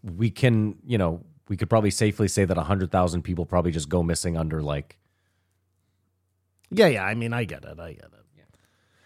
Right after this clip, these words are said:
Speaker 2: Um,
Speaker 1: That is a staggering number, though.
Speaker 2: nineteen seventy-five, Whitney Houston, that's his favorite,
Speaker 1: Like,
Speaker 2: uh,
Speaker 1: Simon, there's
Speaker 2: sorry.
Speaker 1: thirty-six million Canadians. If we lost, if six hundred thousand of us
Speaker 2: Six hundred thousand
Speaker 1: went
Speaker 2: people,
Speaker 1: missing a year, <laughs>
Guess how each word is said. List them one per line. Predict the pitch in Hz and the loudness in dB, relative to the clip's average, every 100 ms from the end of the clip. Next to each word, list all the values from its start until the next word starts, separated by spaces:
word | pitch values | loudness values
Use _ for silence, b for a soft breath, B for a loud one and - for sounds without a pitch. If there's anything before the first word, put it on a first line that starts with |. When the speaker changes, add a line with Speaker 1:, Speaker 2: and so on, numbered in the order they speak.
| _ | _
Speaker 2:
Um, | - 127 123 120 117 117 | 2 6 6 6 4 2
Speaker 1:
That | 113 156 | 4 4
is | 156 | 2
a | |
staggering | 117 113 101 87 85 | 0 2 2 2 0
number, | 85 82 80 | 0 0 -2
though. | 67 - _ | -4 -10 _
Speaker 2:
nineteen | 135 143 151 156 151 143 | 2 4 6 6 6 4
seventy-five, | 156 143 143 131 131 131 | 2 2 2 2 2 4
Whitney | 139 147 143 | 4 2 0
Houston, | 113 135 - 143 143 143 | 2 0 0 -2 -2 0
that's | 127 - | -2 -2
his | 131 107 | -2 -4
favorite, | - 117 113 110 107 - | -2 -2 -2 -4 -6 -2
Speaker 1:
Like, | 104 | 0
Speaker 2:
uh, | |
Speaker 1:
Simon, | 107 107 92 104 - | 2 2 2 0 -2
there's | 110 110 | 0 0
Speaker 2:
sorry. | 104 | 0
Speaker 1:
thirty-six | 92 110 120 110 123 - | 2 2 2 -2 -4 -2
million | 98 95 95 | 0 0 0
Canadians. | 92 87 82 80 110 120 - | -2 -2 -2 -2 -4 -6 -8
If | 92 87 | -8 -2
we | 98 | 0
lost, | 110 107 110 107 - - | 2 2 2 -2 -8 -8
if | - | -8
six | - - 117 | -6 -2 2
hundred | - 135 156 165 | 6 6 8 8
thousand | |
of | 117 | 10
us | 113 151 | 10 8
Speaker 2:
Six | 143 | 8
hundred | - | 8
thousand | 135 156 | 8 8
Speaker 1:
went | 131 | 10
Speaker 2:
people, | 165 | 8
Speaker 1:
missing | - 127 117 | 6 4 2
a | |
year, | 101 98 110 | 4 4 4
<laughs> | 151 | 4